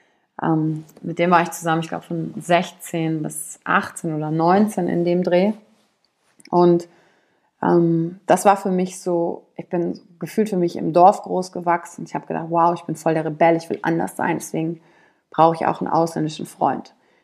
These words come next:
Natürlich kann ich das heute in der Retroperspektive sagen, damals nicht. Was ich im Kontakt mit ihm festgestellt hab, ist,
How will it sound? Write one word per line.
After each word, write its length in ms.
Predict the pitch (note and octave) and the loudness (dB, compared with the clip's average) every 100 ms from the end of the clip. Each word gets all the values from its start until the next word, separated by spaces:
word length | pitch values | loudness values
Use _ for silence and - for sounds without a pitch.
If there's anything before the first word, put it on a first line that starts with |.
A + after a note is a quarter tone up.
| - | 0
Natürlich 480 | F3 F3 B3 B3 - | 0 4 6 6 4
kann 140 | F3+ | 0
ich 80 | E3 | -2
das 180 | C3 - | -4 0
heute 240 | F3+ F3+ | 2 2
in 60 | E3+ | -2
der 100 | D#3+ | 0
Retroperspektive 920 | F3 F3+ D#3+ E3+ D#3+ - D3+ D#3 D#3 | -2 -4 -10 -8 -10 -12 -10 -8 -10
sagen, 320 | D#3 D#3 D#3 | -6 -6 -4
damals 480 | D#3 E3+ F3 D#3+ - | 2 4 4 0 -4
nicht. 360 | F3 F#3 - _ _ _ _ _ _ _ - | -6 -6 -12 _ _ _ _ _ _ _ 0
Was 180 | E3 | 0
ich 120 | F3 - | 0 -4
im 100 | F3+ | -2
Kontakt 340 | F#3 F#3 - | 0 0 0
mit 200 | F3+ - | -2 -4
ihm 120 | G3 | -4
festgestellt 640 | G#3+ G#3+ G#3 F#3+ - F3 F3 | 2 0 0 -8 0 0 0
hab, 160 | F3 | -6
ist, 360 | - E3+ E3+ - | -2 -4 -4 -14